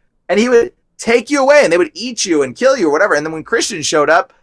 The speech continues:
they had this authority to push these things out into the woods and they shoot 'em all off because they gave 'em the authority that Jesus brought us. But, like, when you, this is a whole nother subject that goes into, like, deep, deep stuff that we'd have to break down. But it talks about this stuff when you start reading ancient writings and reading ancient stuff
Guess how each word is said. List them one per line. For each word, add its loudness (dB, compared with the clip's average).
they -2
had 2
this -2
authority 2
to 0
push -2
these -6
things -6
out 2
into -8
the -8
woods -2
and -12
they -2
shoot -6
'em 0
all 4
off 0
because -6
they -2
gave -2
'em -6
the -2
authority 0
that -10
Jesus -10
brought -8
us. -14
But, 2
like, 2
when -4
you, -6
this -2
is -2
a 0
whole 0
nother -4
subject -4
that -20
goes -4
into, -8
like, -6
deep, -12
deep -6
stuff 0
that 0
we'd 4
have 2
to -2
break 0
down. 2
But 0
it -8
talks 0
about 0
this -4
stuff -2
when -10
you -12
start -4
reading -8
ancient -10
writings -2
and -16
reading -12
ancient -14
stuff -4